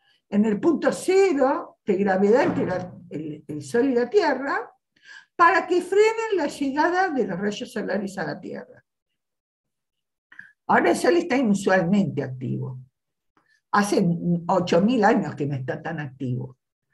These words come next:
Pero el Sol no va a seguir tan inusualmente activo. Yo he trabajado con astrónomos, astrólogos, perdón,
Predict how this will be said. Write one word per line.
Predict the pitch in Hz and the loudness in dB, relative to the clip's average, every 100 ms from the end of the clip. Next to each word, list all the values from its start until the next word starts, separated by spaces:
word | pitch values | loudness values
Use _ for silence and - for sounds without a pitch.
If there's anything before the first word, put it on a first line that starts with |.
| _ _ | _ _
Pero | 170 | 0
el | 165 | 0
Sol | 165 233 | 2 2
no | 233 170 | 2 4
va | 226 | 2
a | |
seguir | 220 160 156 165 | 2 -4 -4 -6
tan | 175 170 | -4 -4
inusualmente | 160 151 135 151 147 151 151 | -4 -8 -8 -8 -10 -10 -10
activo. | 139 139 135 135 127 - - | -10 -6 -6 -4 -8 -14 -10
Yo | - 208 | -2 0
he | |
trabajado | 208 226 175 - 196 226 170 | 2 0 0 0 2 2 2
con | 185 190 220 - - _ _ _ _ _ _ _ - | 0 0 -2 -8 -20 _ _ _ _ _ _ _ -4
astrónomos, | - - 262 285 262 190 175 175 190 220 - _ _ - | -4 0 4 4 4 0 -2 -4 -4 -6 -10 _ _ -8
astrólogos, | - - 330 254 185 185 - | -4 2 4 6 4 2 0
perdón, | 180 180 180 180 196 | -2 -6 -4 -4 -6